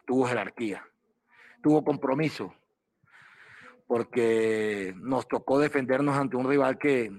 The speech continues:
quiso abrirnos la cancha, quiso hacer pared por la mitad, y nos tocó ubicar jugadores que, la verdad, nunca lo habíamos tenido ahí. El caso de Chicho Arango, que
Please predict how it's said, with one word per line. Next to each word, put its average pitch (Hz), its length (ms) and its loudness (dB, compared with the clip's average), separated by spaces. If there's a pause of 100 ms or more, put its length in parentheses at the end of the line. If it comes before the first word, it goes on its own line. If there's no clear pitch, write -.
(120)
quiso 139 220 -2
abrirnos 139 360 2
la 123 80 0
cancha, 151 520 0
quiso 135 520 0 (200)
hacer 127 300 -2
pared 131 240 0
por 127 160 -4
la 123 80 0
mitad, 151 440 0 (580)
y 143 80 2
nos 147 180 0
tocó 170 560 4 (220)
ubicar 160 400 4
jugadores 180 480 4
que, 151 360 2
la 143 140 2
verdad, 147 480 2
nunca 160 340 0
lo 156 80 4
habíamos 143 280 2
tenido 131 280 0
ahí. 113 220 -2 (120)
El 110 100 -18
caso 120 240 -4
de 127 100 -2
Chicho 127 240 -4
Arango, 110 380 -4 (920)
que 101 500 -10